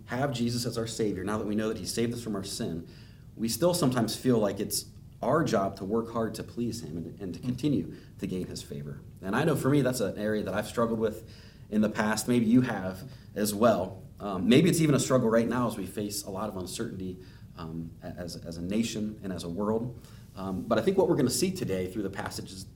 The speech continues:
Speaker 1: that we're looking at, um, is that our relationship with God is based on our position, not our performance, right? Our, our relationship with God is based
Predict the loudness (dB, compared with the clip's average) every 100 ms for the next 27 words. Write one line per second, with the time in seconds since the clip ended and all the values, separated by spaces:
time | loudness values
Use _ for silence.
0 | -8 -6 -4 -4 -2 -4 -4 -10 -16 -18
1 | -14 -10 -6 -6 -4 -4 0 2 4 4
2 | 4 2 2 -2 -2 -6 -8 -6 -6 -6
3 | -8 -10 -14 -18 -20 -20 -18 -8 -6 0
4 | 2 4 4 2 0 -2 -2 0 -2 -2
5 | -2 -4 -6 -16 -12 -4 -2 -2 -4 -8
6 | -8 -12 -12 -12 -12 -14 -14 -16 -18 -20
7 | -20 -20 -18 -8 -4 -2 0 0 2 2
8 | 4 4 2 0 -4 -6 -6 -6 -4 -6
9 | -8 -16 -16 -2 0 4 6 4 0 -4